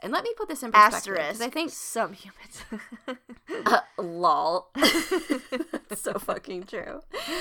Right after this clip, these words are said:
Speaker 1: Um,
Speaker 2: Not my
Speaker 1: yeah,
Speaker 2: ex-boyfriend.
Speaker 1: no one out there get on your high horse. Your wiener is not that impressive. I'm telling you right now.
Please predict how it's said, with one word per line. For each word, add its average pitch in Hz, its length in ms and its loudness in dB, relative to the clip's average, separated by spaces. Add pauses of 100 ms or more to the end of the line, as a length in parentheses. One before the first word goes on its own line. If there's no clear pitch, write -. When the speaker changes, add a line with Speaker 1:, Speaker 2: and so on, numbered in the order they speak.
(380)
Speaker 1:
Um, 208 500 6
Speaker 2:
Not 185 180 4
my 180 80 4
Speaker 1:
yeah, 190 120 6
Speaker 2:
ex-boyfriend. 175 160 0
Speaker 1:
no 185 160 4
one 233 240 4
out - 220 0
there 180 180 0
get 185 180 -4
on 165 160 -4
your 185 160 -6
high 170 200 -4
horse. 190 380 -6
Your 175 100 -2
wiener 160 300 -6
is - 200 -8
not 165 260 -4
that 156 120 -2
impressive. - 580 -10
I'm 185 140 -12
telling 160 360 -8
you 165 280 -6
right 156 240 -8
now. - 300 -10